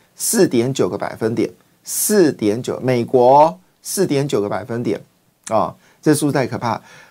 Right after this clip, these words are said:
那当然背后原因是来自于哪里呢？啊，就是民众呢大幅的消费哈。紫光最近有两部电影哈，就创了历史高的门票收入，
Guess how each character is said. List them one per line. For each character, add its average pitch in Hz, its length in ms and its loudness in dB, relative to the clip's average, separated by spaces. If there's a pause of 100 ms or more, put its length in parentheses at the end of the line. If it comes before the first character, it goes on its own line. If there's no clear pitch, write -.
(120)
那 190 140 2
当 202 160 4
然 165 140 0
背 185 180 4
后 175 140 2
原 127 220 2
因 143 140 -4
是 147 160 -4
来 131 140 2
自 120 180 -6
于 117 80 -4
哪 101 200 -6
里 107 120 -6
呢？ 57 180 -12 (160)
啊， 92 280 -6 (220)
就 135 120 -2
是 127 380 0 (200)
民 139 280 0
众 151 240 2
呢 113 200 -6
大 127 240 0
幅 - 180 -10
的 113 120 -6
消 123 280 -2
费 123 300 -2
哈。 95 200 -6 (240)
紫 - 140 -2
光 170 220 2
最 180 120 2
近 156 200 -2
有 107 160 2
两 101 180 -2
部 143 160 -2
电 139 240 2
影 95 120 -10
哈， 95 220 -16
就 127 160 -4
创 127 240 -8
了 110 180 -6 (160)
历 160 220 -2
史 92 320 -8
高 131 280 2
的 117 240 -4 (180)
门 110 260 -4
票 135 240 -4
收 113 220 -2
入， 110 180 -2